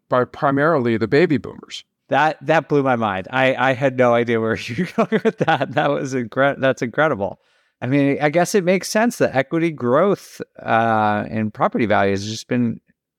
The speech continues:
Speaker 2: remarkable even before the pandemic, going back, like, fifteen years now or twelve years.
Speaker 1: Yeah. So I, I just looked at this. I'm not gonna get the math exactly right,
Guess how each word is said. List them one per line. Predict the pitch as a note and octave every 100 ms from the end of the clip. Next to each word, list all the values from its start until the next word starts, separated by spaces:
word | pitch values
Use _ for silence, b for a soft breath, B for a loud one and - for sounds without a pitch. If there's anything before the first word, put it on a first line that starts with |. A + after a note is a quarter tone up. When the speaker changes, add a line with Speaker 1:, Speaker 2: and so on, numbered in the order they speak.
| _
Speaker 2:
remarkable | B2 A2+ F3+ A#3+ C3 A#2 G#2+ G#2 G#2
even | - D#3+ G3
before | F#3+ A#3+ C4
the | A#3+
pandemic, | G2+ G2 F#2+ G2 -
going | A#2+ C3+
back, | D3 C#3+
like, | D3 C3
fifteen | - D3+ - D#3+
years | F3 D3+
now | G2 - A2+
or | A2 G2 _ - -
twelve | - C#2
years. | - - - _
Speaker 1:
Yeah. | D3 B2 F2+ _
So | - C3
I, | - C3+ A2+
I | C3+
just | D3 D3+ - -
looked | D#3+ -
at | B2
this. | A#2+
I'm | A#2 A2+
not | B2+
gonna | C#3
get | A#2+ B2
the | G#2
math | A2 A#2 A2
exactly | G#2+ - A#2 B2 A2+
right, | G2 F#2+